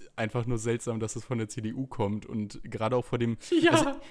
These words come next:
Speaker 1: irgendwie denkt man halt auch sofort an, an die ganze Gender-Debatte,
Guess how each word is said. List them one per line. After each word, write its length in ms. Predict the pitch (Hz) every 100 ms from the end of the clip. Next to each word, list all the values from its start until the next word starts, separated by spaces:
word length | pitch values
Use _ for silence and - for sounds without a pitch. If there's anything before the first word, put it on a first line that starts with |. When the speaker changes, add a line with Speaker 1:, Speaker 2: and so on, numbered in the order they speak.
| -
Speaker 1:
irgendwie 420 | 151 208 - 156
denkt 360 | 131 117 190 -
man 180 | 160 139
halt 140 | 151
auch 100 | 131
sofort 460 | - 131 - 139 -
an, 260 | 120 120
an 220 | 120 120
die 200 | 110 113
ganze 280 | 107 113 -
Gender-Debatte, 840 | - 117 165 131 104 98 - 151